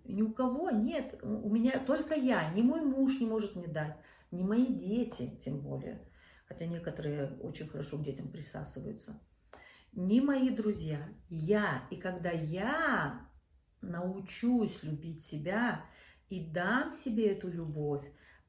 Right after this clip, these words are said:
только тогда внешний мир мне отразит это, однозначно отразит.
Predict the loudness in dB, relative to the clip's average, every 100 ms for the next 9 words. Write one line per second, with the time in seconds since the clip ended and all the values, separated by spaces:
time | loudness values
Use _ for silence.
0 | 2 2 2 -2 -2 -2 -2 -4 0 2
1 | 2 2 2 0 0 -4 -10 _ _ _
2 | _ _ _ _ _ _ _ _ _ -12
3 | -4 -2 0 -2 0 2 4 6 4 2
4 | -2 0 -2 -2 -6 -8 -12 -16 -20 -12
5 | -8 -4 -4 -4 -4 -6 -6 -8 -8 -10
6 | -14 -18 -20